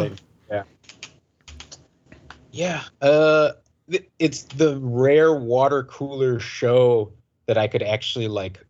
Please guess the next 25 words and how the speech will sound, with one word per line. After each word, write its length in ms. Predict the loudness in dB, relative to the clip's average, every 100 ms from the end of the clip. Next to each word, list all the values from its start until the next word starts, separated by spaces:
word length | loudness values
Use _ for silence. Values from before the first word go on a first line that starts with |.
| -18
talk 340 | -10 -8 -6
to 100 | -8
coworkers 680 | -4 -2 2 0 0 -4 -4
about 320 | 0 0 0
where 140 | 0 0
I'm, 120 | 0
like, 180 | -8 -8
watching 440 | -4 -4 -2 -2
it 120 | -4
week 220 | -6 -6
to 80 | -2
week 260 | -2 -2 -8
too, 360 | -4 -2 -2 -8 -16 _ _ -2
where 440 | 2 2 0 -4 -8
it's 160 | -6 -6
just 180 | -6 -4
sort 140 | -4
of 40 | -4
like, 120 | -6
"What 200 | -4 0
is 180 | 0 0
gonna 220 | -2 -2
happen? 360 | -6 -8 -10
I 100 | -12
wanna, 320 | -14 -10 -10